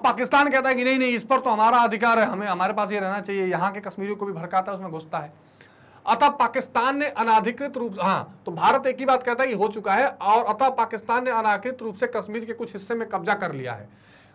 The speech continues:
दूसरी ओर पाकिस्तान का कहना है कि तेरह अगस्त उन्नीस सौ अड़तालीस को हुए समझौते के तहत भारत को विलय के प्रश्न पर जनमत संग्रह कराना था, जो उसने अभी तक नहीं कराया। अब पाकिस्तान कहता है कि भारत ने कहा था कि हम कश्मीर में जनमत संग्रह कराएंगे, हम वहाँ के लोगों से पूछेंगे कि वो पाकिस्तान में रहेंगे कि भारत में,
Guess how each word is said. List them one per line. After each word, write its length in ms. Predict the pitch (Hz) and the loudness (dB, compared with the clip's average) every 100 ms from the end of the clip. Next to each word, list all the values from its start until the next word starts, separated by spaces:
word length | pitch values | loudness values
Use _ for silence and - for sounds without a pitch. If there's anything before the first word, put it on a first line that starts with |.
| - | -6
दूसरी 320 | 208 208 285 | -4 0 4
ओर 80 | 294 | 4
पाकिस्तान 480 | 294 262 233 240 269 | 4 0 2 0 2
का 100 | 269 | 0
कहना 300 | 254 233 247 | -2 0 0
है 100 | 269 | -2
कि 100 | 262 | -4
तेरह 380 | - 233 233 277 | -2 2 4 6
अगस्त 380 | 233 247 254 | 4 2 0
उन्नीस 260 | 240 233 233 | -4 -6 -2
सौ 80 | 240 | -2
अड़तालीस 460 | 233 233 214 240 | 0 0 0 -2
को 120 | 240 220 | 0 0
हुए 180 | 214 | 2
समझौते 440 | 240 240 208 208 226 | 0 -2 -2 -2 -2
के 100 | 220 | -2
तहत 200 | 220 233 | -2 -2
भारत 360 | 180 156 214 226 | -2 0 0 0
को 100 | 226 | -4
विलय 260 | 196 214 226 | -2 -2 -2
के 100 | 226 | -4
प्रश्न 360 | - 202 208 | -4 -6 -8
पर 180 | 196 226 | -6 -6
जनमत 360 | 180 175 202 220 | -4 -6 -4 -6
संग्रह 340 | 190 175 190 | -6 -4 -4
कराना 360 | 190 180 180 190 | -2 -2 -2 -2
था, 320 | 220 254 - - - 165 | 0 -2 -4 -20 -20 2
जो 80 | 226 | 2
उसने 200 | 208 226 | 2 -4
अभी 220 | 165 190 | -2 -2
तक 160 | 208 202 | -2 -4
नहीं 120 | 208 | -4
कराया। 340 | 208 196 190 - _ _ - - | 0 -2 -4 -10 _ _ -6 0
अब 120 | 196 | 4
पाकिस्तान 480 | 214 214 226 247 262 | 4 4 0 -2 2
कहता 140 | 254 | 2
है 60 | 254 | 2
कि 80 | 226 | 2
भारत 280 | 185 220 - | 2 0 -2
ने 60 | |
कहा 200 | 240 233 | 0 0
था 120 | 240 247 | 2 -2
कि 100 | 247 | -2
हम 100 | 240 | -4
कश्मीर 340 | 226 226 247 | -4 -4 -2
में 140 | 247 | -2
जनमत 260 | 220 220 233 | -2 -2 -4
संग्रह 280 | 226 214 214 | -2 -2 -2
कराएंगे, 340 | 214 185 180 | 0 -2 -2
हम 160 | 165 208 | -2 2
वहाँ 160 | 220 | 2
के 100 | 226 | 2
लोगों 300 | 220 220 226 | 2 2 4
से 100 | 247 | 0
पूछेंगे 460 | 226 214 214 240 240 | -2 -6 -4 -2 -2
कि 120 | 226 | -2
वो 80 | 226 | -4
पाकिस्तान 520 | 220 208 202 220 214 | -2 -4 -4 -2 -2
में 120 | 226 | -2
रहेंगे 240 | 208 220 214 | -4 -4 -6
कि 120 | 208 | -8
भारत 300 | 160 160 175 | -4 -4 -4
में, 120 | 165 | -10